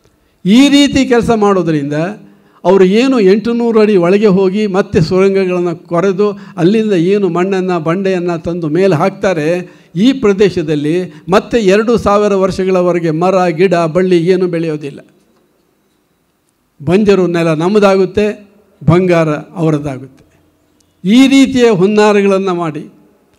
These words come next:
ನಮ್ಮ ದೇಶಗಳ ಸರ್ಕಾರವನ್ನ, ಸರ್ಕಾರಿ ಅಧಿಕಾರಿಗಳನ್ನ ಮರುಳು ಮಾಡಿ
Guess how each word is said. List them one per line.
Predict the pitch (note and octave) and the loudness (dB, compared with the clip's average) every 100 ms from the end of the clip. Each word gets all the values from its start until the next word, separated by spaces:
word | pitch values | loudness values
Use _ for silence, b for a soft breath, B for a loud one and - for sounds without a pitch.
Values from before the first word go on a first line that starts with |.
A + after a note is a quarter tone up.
| _ _ - | _ _ -4
ನಮ್ಮ | G3 A3+ | 0 2
ದೇಶಗಳ | G3 G3+ G#3+ G3+ | 4 4 4 2
ಸರ್ಕಾರವನ್ನ, | F3+ F#3+ G3+ G#3+ G3+ F#3+ F#3+ F#3 E3+ D#3+ - | 2 0 0 0 0 -2 -2 -2 -4 -6 -8
ಸರ್ಕಾರಿ | E3 G#3 F#3+ | -6 -2 -2
ಅಧಿಕಾರಿಗಳನ್ನ | E3 F3+ G#3+ A3 G3+ F#3 E3+ E3 | -2 -4 -2 -2 0 -2 -4 -6
ಮರುಳು | D#3 D3+ E3+ B3+ A#3+ | -6 -4 -2 0 -2
ಮಾಡಿ | A3 F3+ D#3+ C3+ C3 | -2 -4 -6 -10 -12